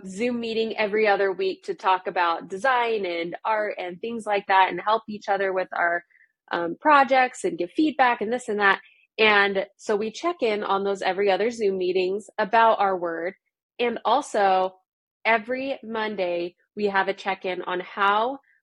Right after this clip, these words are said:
we have kept that word in the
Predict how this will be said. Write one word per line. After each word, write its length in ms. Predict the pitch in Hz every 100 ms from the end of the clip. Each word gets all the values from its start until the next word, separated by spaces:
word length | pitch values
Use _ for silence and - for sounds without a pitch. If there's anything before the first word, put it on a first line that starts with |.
| _ -
we 320 | 190 214 214
have 440 | 196 196 180 175
kept 320 | - 175 _ -
that 260 | 175 175
word 460 | 180 226 185 175 180 _ _ _ _ _ -
in 180 | 214 208
the 120 | 214